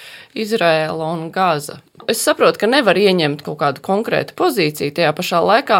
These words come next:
atspoguļojot, tu vari parādīt akcentus, tu vari likt uzsvaru uz cilvēkiem, kuriem trūkst pārtikas, jo viņiem ir nobloķētas,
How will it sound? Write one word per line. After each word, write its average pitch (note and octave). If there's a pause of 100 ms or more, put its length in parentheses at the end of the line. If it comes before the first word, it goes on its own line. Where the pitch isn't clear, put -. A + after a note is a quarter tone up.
(100)
atspoguļojot, G3+
tu B3+
vari G4+
parādīt F#3
akcentus, F3+
tu G3
vari G3+
likt F#3+
uzsvaru F3+
uz E3+
cilvēkiem, E3+ (260)
kuriem F3+
trūkst -
pārtikas, F3+
jo D3
viņiem F3
ir C#3+ (260)
nobloķētas, D3+